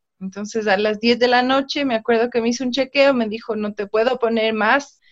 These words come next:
Em, y esperemos", me dijo, "bueno, como ya estás puesta a medicación, quédate acá". Era una clínica chiquitita, muy bella. Y una hora después empezó una labor, Cami, tremenda,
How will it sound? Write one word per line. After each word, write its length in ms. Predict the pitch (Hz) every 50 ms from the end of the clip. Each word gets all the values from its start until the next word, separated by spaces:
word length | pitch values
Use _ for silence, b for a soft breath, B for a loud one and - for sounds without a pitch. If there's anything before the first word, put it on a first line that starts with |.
| -
Em, 1500 | - 220 220 220 220 220 214 214 214 208 208 208 208 208 202 202 202 196 196 196 196 196 202 196 196 196 - - 233 - - - _ _ _ _ _ _ _
y 200 | - 220 233 233
esperemos", 640 | 226 233 233 - 269 294 480 640 698 494 359 277 254
me 140 | 240 240 233
dijo, 280 | 233 247 240 - 247 240
"bueno, 340 | 254 285 302 269 233 226
como 220 | 233 247 220 208 202
ya 160 | 214 226 240
estás 280 | 269 269 - 269 277 277
puesta 280 | - 269 277 277 294
a 20 | 285
medicación, 680 | 277 277 269 277 277 285 285 277 - 302 294 302 254
quédate 380 | - 269 262 262 254 220 - 233
acá". 320 | 220 220 - 302 349 415 - - _ _ _
Era 200 | - 220 226 233
una 200 | 233 233 226 226
clínica 480 | 233 233 233 240 240 240 240 233 226 233
chiquitita, 760 | 233 - 220 - 220 226 233 302 330 330 330 - - 339 - _ _ _ _ _ _ _ _ -
muy 260 | 208 214 226 247 240
bella. 440 | 240 247 262 247 262 254 277 277 - _ _ _ _ _ _ _ _ _ _ -
Y 140 | 226 240 262
una 280 | 277 294 294 285 277 294
hora 200 | 302 311 311 294
después 600 | 262 262 240 - - 247 262 269 277 269 269 - -
empezó 400 | 220 220 208 - 220 - 233 220
una 200 | 226 226 226 220
labor, 540 | 220 208 196 185 196 208 208 208 208 202 208
Cami, 520 | - - 214 214 214 220 220 214 208 208 - - _ -
tremenda, 640 | 214 208 202 196 202 208 214 214 202 185 180 180